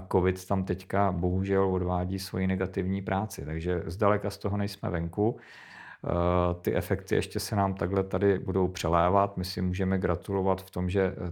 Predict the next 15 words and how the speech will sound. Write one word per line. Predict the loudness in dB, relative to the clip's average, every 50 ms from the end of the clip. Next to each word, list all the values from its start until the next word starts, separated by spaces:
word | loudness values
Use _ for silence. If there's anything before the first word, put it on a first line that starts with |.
| -4
tady | -2 0 2 4 4 4 4 2 0 -2
v | -4 -2
rámci | -2 -2 -2 -2 -4 -8 -10
České | -10 -10 -14 -10 -6 -4 -2
republiky | -2 -2 -4 -4 -4 -2 -2 -4 -2 -2 -2 -2
snad | -2 -4 -6 -2 0 0 0 -2 -4 -8
teda | -8 -4 -2 -2 0
máme | 0 -2 -2 -2 0 0 2 0 0 -2 -6 _ -6
pořešeno, | -4 -2 -2 -2 -4 -4 -4 -4 -2 -2 -2 -2
pokud | -4 -6 -8 -10 -10 -10
ještě | -12 -10 -6 -4 -4
jako | -2 -4 -4 -6 -8
přes-, | -8 -8 -8 -10 -12 -12 -14
přesvědčíme | _ -10 -8 -8 -8 -6 -8 -10 -8 -6 -4 -2 -2 -2 -2
těch, | -4 -6 -8 -8 -10